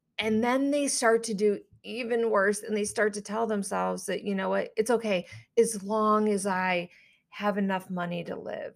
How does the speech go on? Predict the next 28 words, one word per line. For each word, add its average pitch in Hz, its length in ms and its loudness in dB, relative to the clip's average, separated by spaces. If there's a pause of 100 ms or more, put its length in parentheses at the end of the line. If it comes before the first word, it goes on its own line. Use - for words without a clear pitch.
as 190 160 -6
long 226 420 0
as 220 140 -2
I 190 260 -4
just 190 540 -6
have 175 260 -4
a 175 60 -6
roof 170 360 -8
over 160 300 -6
my 156 180 -10
head, - 340 -8 (420)
as 214 160 8
long 247 300 6
as 226 200 6
I 196 260 0
just," 180 640 -2 (100)
and 220 100 4
they 220 100 10
start 233 320 2
to 233 100 -2
minimize 196 1400 4 (560)
their 311 220 2 (120)
worth, 320 560 2 (840)
their 330 180 4
worth, 320 460 2
their 302 160 2
value 269 800 0 (200)
in 254 380 -2